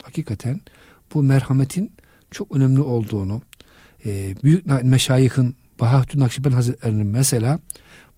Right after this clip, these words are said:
bu yolla terbiye edildiğini görüyoruz. Kendisi hastalara, hayvanlara, yollara hizmet etmiş.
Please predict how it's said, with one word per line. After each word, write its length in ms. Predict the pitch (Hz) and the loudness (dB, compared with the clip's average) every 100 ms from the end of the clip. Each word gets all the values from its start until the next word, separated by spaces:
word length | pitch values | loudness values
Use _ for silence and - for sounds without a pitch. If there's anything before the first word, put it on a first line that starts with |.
| - | 2
bu 100 | 190 | 4
yolla 260 | 190 147 | 4 2
terbiye 380 | 117 120 104 113 | 0 -2 -2 -2
edildiğini 380 | 107 110 110 98 | -4 -4 -4 -4
görüyoruz. 560 | 98 104 - - - - _ _ _ _ - | -8 -10 -14 -16 -18 -20 _ _ _ _ -2
Kendisi 500 | 156 160 139 190 208 _ _ _ _ _ _ _ _ - | 2 2 2 -2 -6 _ _ _ _ _ _ _ _ -4
hastalara, 680 | 139 135 - 135 131 127 - _ - _ | -2 -2 0 0 0 -2 -6 _ -20 _
hayvanlara, 760 | - 131 127 127 123 120 123 - _ _ _ - | 0 2 4 2 2 0 -2 -8 _ _ _ -2
yollara 540 | 131 139 135 131 143 190 _ _ - | 2 4 6 4 2 -2 _ _ -2
hizmet 300 | 135 139 117 | 4 4 2
etmiş. 460 | - - - - | -4 -8 -8 -10